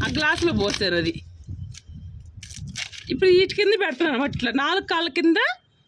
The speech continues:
ఈ, ఇది చూపించు. ఇది ఈ కాళ్ళ కింద, నాలుగు కాళ్ళ కింద నాలుగు పెడుతున్నాను. అప్పుడు బాగా హైట్ వస్తుంది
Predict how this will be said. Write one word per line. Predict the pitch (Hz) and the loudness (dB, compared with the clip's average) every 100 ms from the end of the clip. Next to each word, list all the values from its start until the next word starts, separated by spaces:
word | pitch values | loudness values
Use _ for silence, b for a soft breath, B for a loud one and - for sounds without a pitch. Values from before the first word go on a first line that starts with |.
| _ - | _ -4
ఈ, | 233 - | -4 -2
ఇది | 247 233 | 0 4
చూపించు. | 285 262 330 440 - _ - | 6 6 4 -4 -6 _ -4
ఇది | 247 226 285 | 0 2 0
ఈ | 302 | 0
కాళ్ళ | 311 359 381 | 0 0 2
కింద, | 359 349 | 4 4
నాలుగు | 302 349 370 | 4 2 0
కాళ్ళ | 330 339 | -2 0
కింద | 370 370 | 2 4
నాలుగు | 311 302 247 | 4 2 0
పెడుతున్నాను. | 254 233 180 180 B B B | 0 0 0 0 B B B
అప్పుడు | - 370 359 233 | -2 0 2 2
బాగా | 302 370 370 | 0 2 2
హైట్ | 349 359 | 2 0
వస్తుంది | - 269 220 | 0 4 4